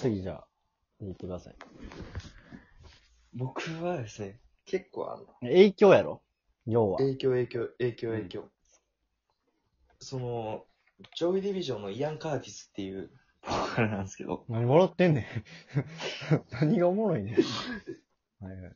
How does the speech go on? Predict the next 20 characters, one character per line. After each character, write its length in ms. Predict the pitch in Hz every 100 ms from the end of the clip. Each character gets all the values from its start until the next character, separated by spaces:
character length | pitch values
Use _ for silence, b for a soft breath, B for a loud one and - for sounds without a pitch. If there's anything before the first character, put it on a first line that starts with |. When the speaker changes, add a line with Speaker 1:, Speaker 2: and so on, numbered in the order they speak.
| -
Speaker 3:
い 60 |
や、 140 | 92 -
ま 120 | 101 69
あ、 220 | - 113
あ 20 |
ん 80 | 120
ま 80 | 113
こ 180 | 156 156
う 60 |
い 320 | 147 143 139 135
う 20 |
の 120 | 95
Speaker 2:
好 160 | - - -
き 80 | 196
で 120 | 120
す。 100 | - - - -
Speaker 3:
あ 40 |
の、 160 | 151
Speaker 2:
好 60 |
き。 40 | 123